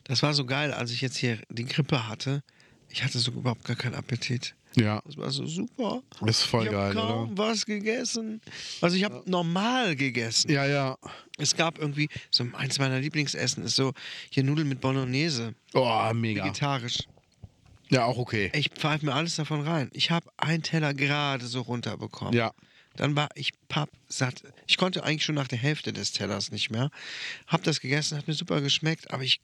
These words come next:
Speaker 1: konnte nicht mehr. Ich glaub, ich hab sogar was übrig gelassen.
Speaker 2: Ja.
Speaker 1: Ja. Aber das ist n-, eigentlich normal.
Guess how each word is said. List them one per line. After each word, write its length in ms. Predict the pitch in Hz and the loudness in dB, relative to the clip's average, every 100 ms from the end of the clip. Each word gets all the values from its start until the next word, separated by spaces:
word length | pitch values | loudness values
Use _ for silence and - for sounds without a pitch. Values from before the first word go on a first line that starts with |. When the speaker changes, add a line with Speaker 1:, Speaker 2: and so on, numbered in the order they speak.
| - | 0
Speaker 1:
konnte 600 | - 190 202 - 165 156 | 2 2 0 -4 -2 -2
nicht 360 | 170 139 - - | -2 -2 -2 -2
mehr. 220 | 113 107 - - - | -2 -2 -6 -12 -4
Ich 60 | - | 0
glaub, 160 | 156 | 2
ich 60 | 139 | 0
hab 100 | 143 | -2
sogar 220 | 139 131 | -2 -2
was 160 | 127 - | -2 -2
übrig 380 | 151 123 117 | 0 0 -2
gelassen. 480 | - 104 101 - 131 - - - - - | -4 -6 -2 -4 -4 -16 -20 -20 -4 2
Speaker 2:
Ja. 60 | |
Speaker 1:
Ja. 340 | 107 - 113 - - - - | 2 2 -4 -10 -12 -4 0
Aber 200 | 170 180 | 2 2
das 180 | 185 226 | 0 0
ist 120 | 185 | 0
n-, 100 | 175 | 0
eigentlich 400 | - 185 202 170 | 2 0 2 2
normal. 580 | 160 139 170 180 117 | 2 2 2 0 -2